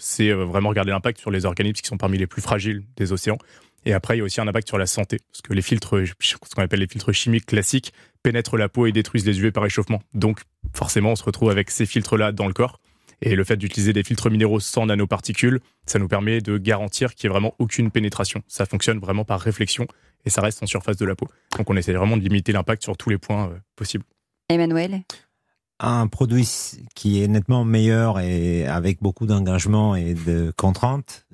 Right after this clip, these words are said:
Speaker 3: Euh, donc, en termes de prix, ça va être aligné au prix d'un, d'une crème, euh, un trait de gamme ou plutôt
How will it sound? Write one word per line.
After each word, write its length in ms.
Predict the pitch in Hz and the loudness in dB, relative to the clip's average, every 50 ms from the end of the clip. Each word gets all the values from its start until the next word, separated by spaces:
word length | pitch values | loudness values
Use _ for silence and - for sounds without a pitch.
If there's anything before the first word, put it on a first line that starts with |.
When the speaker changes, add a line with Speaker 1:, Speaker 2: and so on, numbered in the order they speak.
| - 101 | -6 -4
Speaker 3:
Euh, 580 | 95 87 85 85 85 85 85 80 80 80 78 69 69 - | -2 0 0 0 0 0 0 0 0 -2 -2 -4 -6 -2
donc, 160 | - 92 87 - | -2 -2 0 2
en 100 | 92 90 | 0 2
termes 180 | - 107 107 | 2 2 2
de 120 | 101 101 92 | 2 2 0
prix, 360 | - - - 123 123 135 135 | 0 -2 -2 -2 -2 -2 -4
ça 180 | 113 - - 92 | -8 -2 -2 0
va 160 | 85 87 90 | 2 2 2
être 180 | 90 - - 98 | 0 0 -2 -2
aligné 400 | 95 92 92 95 110 127 156 185 156 - | 0 0 2 2 2 2 2 0 -2 0
au 100 | - 110 | 0 -2
prix 220 | 101 - - 113 107 | -2 0 -2 0 0
d'un, 320 | 98 98 95 92 90 87 | 2 2 2 2 2 0
d'une 180 | 90 87 87 87 | 2 2 2 0
crème, 380 | - - - 98 101 104 101 | 0 0 -2 0 0 2 0
euh, 360 | 95 92 90 87 87 85 85 80 - _ _ _ _ _ _ _ _ - | 0 0 0 0 0 0 0 -2 -4 _ _ _ _ _ _ _ _ -2
un 60 | 90 | -2
trait 160 | 85 - 104 | 0 0 0
de 80 | 92 85 | 0 2
gamme 340 | 87 107 107 113 127 139 135 | 2 2 2 2 0 0 0
ou 320 | 117 101 98 95 92 87 78 | 0 2 2 2 2 0 -2
plutôt 480 | - - 95 - - 101 92 87 87 90 | -2 -2 -2 0 0 0 0 2 2 0